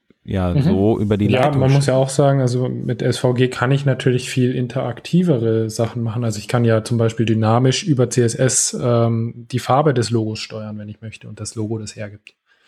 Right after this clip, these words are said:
Speaker 2: Einfach über das Fill-Attribute oder für, über das Stroke-Attribute. Ähm, also da, da habe ich natürlich andere Möglichkeiten, als wenn ich jetzt ein P N G einsetze. Das ist immer was Statisches, Fixes, in einer fixen Größe.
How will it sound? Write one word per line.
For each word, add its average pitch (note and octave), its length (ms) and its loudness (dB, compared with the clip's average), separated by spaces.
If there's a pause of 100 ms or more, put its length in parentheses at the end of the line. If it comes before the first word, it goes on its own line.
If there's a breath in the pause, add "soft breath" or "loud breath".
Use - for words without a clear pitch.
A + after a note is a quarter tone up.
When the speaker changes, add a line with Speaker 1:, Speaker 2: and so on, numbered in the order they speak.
(260 soft breath)
Speaker 2:
Einfach A2 260 0
über A2 160 0
das G#2+ 160 -4
Fill-Attribute A2+ 840 -2
oder G#2+ 180 -10
für, - 140 -12
über G#2+ 180 -8
das G#2 220 -8
Stroke-Attribute. A#2 920 -2 (1400 loud breath)
Ähm, G#2 520 -4
also A2+ 180 -6
da, A2+ 140 -4
da A#2 240 0
habe D3 160 4
ich D#3+ 80 2
natürlich D3+ 340 4
andere C#3 180 6
Möglichkeiten, C3+ 540 2
als B2 140 2
wenn B2 100 4
ich A#2+ 80 0
jetzt A#2 180 0
ein A#2 80 0
P A#2+ 120 0
N A2+ 140 0
G A#2 200 4
einsetze. A#2 540 -2
Das A2 180 -6
ist A#2+ 160 -8
immer A#2+ 260 0
was A2 160 -4
Statisches, C3 640 0
Fixes, B2 580 -2
in A#2+ 140 -2
einer A2+ 60 -2
fixen A2 380 -6
Größe. G#2+ 500 -10